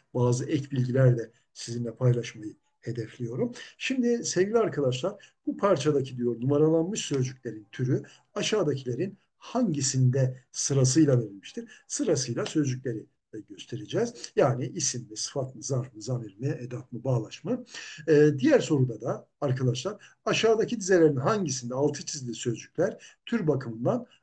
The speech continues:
aynıdır? Yani isim mi, sıfat mı, zarf mı, zamir mi, edat mı, bağlaç mı, ünlem mi gibi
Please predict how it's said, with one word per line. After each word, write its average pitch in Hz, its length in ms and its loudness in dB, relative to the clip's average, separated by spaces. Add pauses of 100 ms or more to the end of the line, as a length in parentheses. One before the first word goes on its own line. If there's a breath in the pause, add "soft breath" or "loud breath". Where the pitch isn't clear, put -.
(180)
aynıdır? 160 520 6 (200)
Yani 156 500 0 (760)
isim 127 300 -2
mi, 110 120 -8
sıfat 131 460 0
mı, 113 60 -10
zarf 120 300 0
mı, - 60 -18
zamir 113 400 -6
mi, 117 60 -16
edat 117 340 -8
mı, 113 100 -12
bağlaç 113 360 -8
mı, - 80 -14
ünlem 127 300 2
mi 196 160 -2 (320 loud breath)
gibi 135 240 2